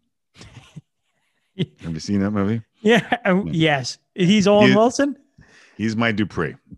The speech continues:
Speaker 2: And, uh,
Speaker 1: <laughs>
Speaker 2: eventually he might move into my basement. He might live, and he played pro hockey in Europe for, I don't know, till he was, like, thirty-two. I think we actually talked about him the last time
Speaker 1: I think
Speaker 2: that,
Speaker 1: you're right.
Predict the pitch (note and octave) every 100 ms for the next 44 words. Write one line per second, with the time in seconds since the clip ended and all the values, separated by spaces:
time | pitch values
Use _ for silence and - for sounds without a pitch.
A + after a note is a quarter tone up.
0 | _ D3+ F2+ F2+ F2+ F#2 F2 E2 - A4+
1 | - - - C3 B2+ C3+ C3 A#2+ A#2 A2+
2 | A2+ A2 A#2 A2+ A2 G2 G#2+ G2+ - G2+
3 | G2 G2+ - _ _ _ _ F2+ F#2 A2
4 | G#2+ G#2+ A2 G2+ E2+ - - G#2 F#2 F#2
5 | G2 F2 _ - B2 B2 G#2+ - A#2 A2+
6 | G#2 G#2 G#2 G#2 G#2 G2+ - F#2+ F#2+ F#2
7 | - F#2 G2 G2 G2 _ - F#2 F#2 E2
8 | _ _ _ _ - F2 E2 D#2 F2 F2
9 | E2+ E2 E2 D#2+ - F#2 F2+ F2 - F2
10 | F2+ F2 F2 - _ _ E3 G3 G#3 F3
11 | D3+ D3 B2+ A2 A2+ G#2 G#2+ G#2+ G#2 F#2
12 | F2 F2+ F2 F#2+ F#2 F2+ F2+ F#3+ G#3+ A3+
13 | A3 F#3 F3 F3+ D#3